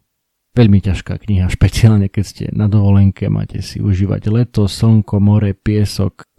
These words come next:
zmrzlinu, drinky a tak ďalej a, a čítate, čítate zážitky Viktora Frankla z koncentračných táborov.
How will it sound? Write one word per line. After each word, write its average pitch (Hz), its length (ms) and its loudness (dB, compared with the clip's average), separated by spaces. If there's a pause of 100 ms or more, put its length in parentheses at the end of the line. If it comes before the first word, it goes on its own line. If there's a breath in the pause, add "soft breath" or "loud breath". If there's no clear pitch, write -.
(160)
zmrzlinu, 104 840 2
drinky 104 560 -2
a - 120 -14
tak 98 200 -10
ďalej 107 520 -4
a, 95 120 -8 (720)
a - 120 -12
čítate, 95 680 -6 (680 loud breath)
čítate 101 400 -2
zážitky 104 640 2
Viktora 101 400 -2
Frankla 98 480 -2
z - 160 -14
koncentračných 92 960 -4
táborov. - 640 -10